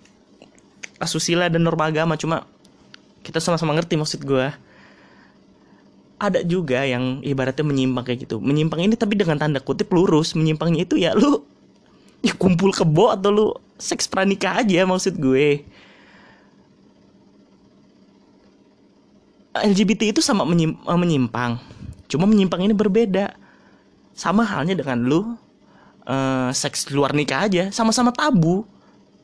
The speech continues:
Cuma yang ini bisa ditolerir dan mereka diem-diem aja. Nah, lu juga bisa kayak begitu, lu bisa melakukan itu sebagaimana orang-orang yang melakukan seks pranikah aja. Mungkin saat ini, di belahan daerah di Jakarta saat ini, ada yang lagi ngelakuin party seks, gue nggak tahu. Dan, dan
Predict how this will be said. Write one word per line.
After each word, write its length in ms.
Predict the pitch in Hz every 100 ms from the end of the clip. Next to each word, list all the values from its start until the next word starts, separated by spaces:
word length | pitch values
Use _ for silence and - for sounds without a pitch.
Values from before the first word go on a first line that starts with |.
| -
Cuma 240 | - 254
yang 160 | 240 214
ini 80 |
bisa 160 | 240 214
ditolerir 560 | 170 160 131 120 196 240
dan 160 | 247 160
mereka 240 | 156 175
diem-diem 320 | 208 202 170 175
aja. 200 | 208 185
Nah, 120 | 220 -
lu 160 | 359
juga 160 | 269 226
bisa 240 | 196 214
kayak 100 | -
begitu, 300 | 185 247 277
lu 80 | 294
bisa 160 | - 294
melakukan 320 | 185 180 196 165
itu 160 | 175
sebagaimana 880 | 185 170 156 156 151 151 147 143 151 - - - -
orang-orang 320 | 160 156 175
yang 100 | 180 185
melakukan 160 | 196
seks 240 | 190 208 -
pranikah 480 | 208 214 214 247 285
aja. 240 | 262 285 320 -
Mungkin 320 | - 247 381 381
saat 160 | 214
ini, 300 | 190 170 214 - - - - - - - - -
di 460 | 165 175 196 196
belahan 340 | 170 180 185 190
daerah 300 | 175 190 185
di 80 |
Jakarta 320 | 180 180 180 190
saat 160 | 185
ini, 220 | 247 220 214
ada 100 | 214
yang 140 | 220
lagi 240 | 226 208
ngelakuin 260 | 220 220 233
party 300 | 254 247 226
seks, 160 | - -
gue 140 | 285
nggak 160 | 247 -
tahu. 400 | 180 233 196 - - - - - - - - - - - - -
Dan, 320 | 196 226 240
dan 340 | 262 262 254